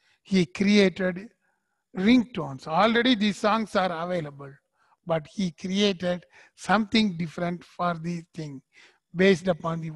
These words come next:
original message. That is called the reverse in Scamber. So dear students, so today in this class we have discussed two things. One is idea challenge and Scamber. So my question for this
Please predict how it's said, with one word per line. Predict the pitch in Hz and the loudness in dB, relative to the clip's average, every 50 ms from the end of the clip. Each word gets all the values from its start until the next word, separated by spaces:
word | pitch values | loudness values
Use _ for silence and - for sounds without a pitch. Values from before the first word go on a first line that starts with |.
| 151 151 | -10 -8
original | 160 160 156 151 175 180 180 170 | -8 -8 -6 -6 -4 -4 -4 -6
message. | 160 147 143 151 - - 139 139 151 | -8 -10 -14 -16 -18 -20 -20 -14 -6
That | 151 190 226 254 | -4 -2 0 0
is | 254 208 - | -2 -4 -4
called | - - 185 185 175 165 | -4 -4 -4 -4 -4 -6
the | 165 | -10
reverse | 156 143 139 139 139 139 139 135 139 - _ _ _ _ _ _ _ _ _ _ - | -10 -10 -12 -10 -10 -12 -12 -12 -16 -20 _ _ _ _ _ _ _ _ _ _ -6
in | 175 170 | -6 -6
Scamber. | - - - - 147 135 131 139 139 139 131 - _ _ _ _ _ _ _ _ | -6 -8 -12 -12 -12 -12 -12 -12 -14 -16 -16 -18 _ _ _ _ _ _ _ _
So | _ - 208 196 | _ -2 -2 2
dear | 180 214 226 220 | 4 4 4 4
students, | 190 - - 233 220 208 220 233 - - - - - - - _ _ _ _ _ _ _ _ _ _ _ _ | 4 2 -4 -4 0 0 0 0 -2 -4 -10 -20 -20 -20 -20 _ _ _ _ _ _ _ _ _ _ _ _
so | - - 233 220 | 0 2 2 2
today | - 208 220 214 240 254 247 247 - - - - | 2 2 4 6 6 6 6 4 -2 -12 -14 -10
in | 226 202 202 | -6 -4 -4
this | 202 190 - | -4 -4 -4
class | - - 202 202 208 196 - | 0 0 2 2 2 0 -2
we | 202 190 | -4 -2
have | 185 185 165 | -2 -2 -2
discussed | 175 175 - - - 202 190 160 170 165 - _ | -6 -10 -10 -10 -10 -10 -10 -10 -12 -18 -20 _
two | - 233 233 247 - - | -10 -8 -8 -8 -6 -2
things. | 226 226 240 247 - - - - _ _ _ _ _ - | -2 0 0 0 -2 -6 -12 -20 _ _ _ _ _ -12
One | 170 165 170 175 175 | -8 -8 -6 -6 -6
is | 175 156 - - _ _ _ _ _ _ _ _ _ _ - | -8 -8 -10 -16 _ _ _ _ _ _ _ _ _ _ -6
idea | 180 170 196 196 202 196 | -2 2 4 6 4 4
challenge | - - 190 190 190 202 208 190 202 - - | 2 2 2 4 4 4 2 0 -4 -8 -8
and | - 185 165 156 151 - | -6 -4 -4 -4 -6 -10
Scamber. | - - - - - 151 156 160 147 139 143 127 127 - _ _ _ _ _ _ _ | -14 -20 -20 -14 -10 -8 -8 -8 -8 -10 -12 -12 -14 -14 _ _ _ _ _ _ _
So | _ - - 214 | _ -2 0 2
my | 196 196 202 202 202 185 | 2 4 4 4 4 2
question | - - 220 214 - - - 240 240 196 | 0 -2 -2 -2 -2 -2 -2 -2 -2 -2
for | - - 202 196 190 | -2 0 0 0 0
this | 180 180 240 240 - - - | 0 0 0 0 0 -4 -12